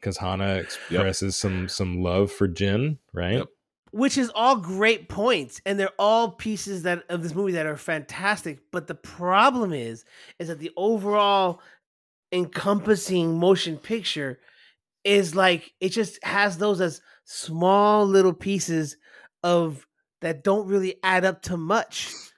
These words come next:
Speaker 3: much growth in the characters.
Speaker 1: They're
Speaker 3: You know
Speaker 1: core
Speaker 3: what I
Speaker 1: def-,
Speaker 3: mean?
Speaker 1: definitions of the
Speaker 3: Yeah,
Speaker 1: people.
Speaker 3: but still, but, like, like, you're not, like, th-, you're, they don't, they, you don't, they don't resonate with you 'cause they move on to something else, and then you're just like, "Oh, then I guess we're not really gonna talk about that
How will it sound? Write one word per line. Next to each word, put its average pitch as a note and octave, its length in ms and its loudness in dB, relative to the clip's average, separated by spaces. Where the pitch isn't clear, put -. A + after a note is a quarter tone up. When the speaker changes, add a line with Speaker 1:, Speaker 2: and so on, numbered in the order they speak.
Speaker 3:
much F3+ 480 0
growth E3+ 420 2
in D#3+ 100 -8
the C#3+ 80 -6
characters. - 800 -4
Speaker 1:
They're C#3+ 100 2
Speaker 3:
You C3 40 -6
know - 80 -16
Speaker 1:
core D#3 480 4
Speaker 3:
what F#3 100 4
I F#3+ 40 0
Speaker 1:
def-, G3 100 4
Speaker 3:
mean? D#3+ 120 -10
Speaker 1:
definitions B2+ 640 0
of F#2+ 140 -8
the G2 80 -12
Speaker 3:
Yeah, D#4+ 320 4
Speaker 1:
people. E3+ 140 -2
Speaker 3:
but F3 120 -4
still, D4+ 520 -2
but, G#3 200 -4
like, B3 240 -2
like, G#3 180 -2
you're A3 180 -2
not, C#4 220 4
like, B3 400 -2
th-, G3+ 140 -12
you're, A3+ 320 -6
they A#3+ 160 4
don't, C4 320 0
they, A#3+ 180 -4
you G#3+ 100 -2
don't, G3 300 -4
they A3 80 2
don't A#3+ 180 -2
resonate A3+ 420 2
with D3 200 -8
you G2 240 -14
'cause A#3+ 120 -4
they B3 120 0
move C4 240 0
on D4+ 160 6
to B3 120 -4
something G#3+ 320 -4
else, B3 360 -4
and G#3 200 -8
then G#3+ 60 -6
you're A3+ 140 -2
just A3 240 -6
like, G#3+ 260 2
"Oh, G#3 180 0
then D3+ 120 -2
I D3 80 -4
guess E3+ 200 -4
we're F3+ 80 -8
not F3+ 120 0
really F3+ 160 0
gonna E3+ 100 -4
talk G3 180 -4
about E3 220 -6
that G3 280 2